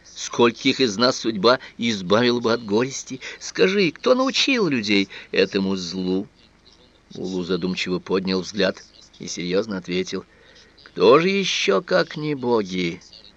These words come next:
Они властвуют над нами, и человек, сотворённый по их образу и подобию, подражает им.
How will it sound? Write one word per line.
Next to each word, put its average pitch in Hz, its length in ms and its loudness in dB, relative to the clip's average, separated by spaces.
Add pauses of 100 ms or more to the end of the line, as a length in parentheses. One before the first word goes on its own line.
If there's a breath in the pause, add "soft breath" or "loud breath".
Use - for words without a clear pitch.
(580)
Они 220 460 4
властвуют 139 840 2
над 104 220 -2
нами, 98 360 2 (460)
и 110 200 0
человек, 113 600 6
сотворённый 110 680 2
по 113 120 4
их 107 220 2
образу 104 440 4
и 107 60 0
подобию, 104 600 2 (360 soft breath)
подражает 101 760 4
им. 120 160 -8